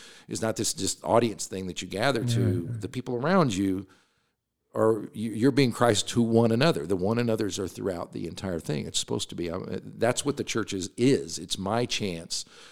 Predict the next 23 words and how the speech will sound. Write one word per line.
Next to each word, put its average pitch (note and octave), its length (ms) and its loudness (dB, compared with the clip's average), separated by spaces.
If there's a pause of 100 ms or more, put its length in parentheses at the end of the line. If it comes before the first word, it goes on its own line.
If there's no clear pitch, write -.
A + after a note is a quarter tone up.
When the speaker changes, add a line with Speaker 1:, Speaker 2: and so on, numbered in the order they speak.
(180)
Speaker 1:
to G2 340 -2
walk G2+ 380 0
along. G#2 260 -4
And A#2+ 80 0
that's E3+ 200 2
the C3+ 100 -10
thing A#2+ 180 -8
that G2+ 140 -14
creates G#2+ 260 -2
the - 80 -10
commonality, G2+ 680 -4
'cause F2+ 200 -8
I'm F#2+ 80 -8
sitting B2+ 320 -2
with, F#2+ 180 -6
one B2 180 -2
of B2+ 40 -2
the A#2 100 -6
things G#2 200 -2
I F2 80 -2
love G2 260 0
about D3+ 280 2
church E3 440 -2